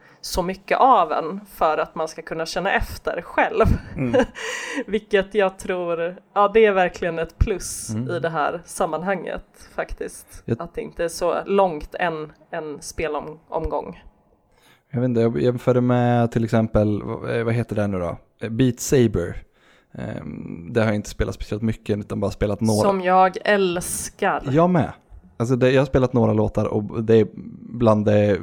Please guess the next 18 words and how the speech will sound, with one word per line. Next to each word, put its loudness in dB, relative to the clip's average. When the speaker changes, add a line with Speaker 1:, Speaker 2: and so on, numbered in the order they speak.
Speaker 3:
det 0
är 8
utan 2
tvekan 2
den 2
största 2
och -6
bästa, -2
eh, -2
upplevelsen 0
i 2
V 4
R 2
jag -2
har. -2
Och 0
där, 4
jag, 6